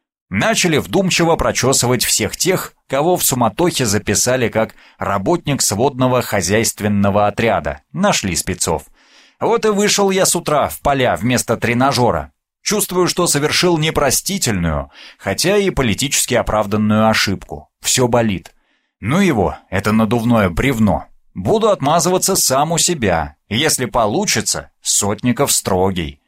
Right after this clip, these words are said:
Через открытое окно гостиной слышна суета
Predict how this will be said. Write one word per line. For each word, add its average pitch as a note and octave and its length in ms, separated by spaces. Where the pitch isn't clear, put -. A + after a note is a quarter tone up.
Через C#3+ 280
открытое G3 520
окно F3 240
гостиной G3 760
слышна C3 600
суета A#2 800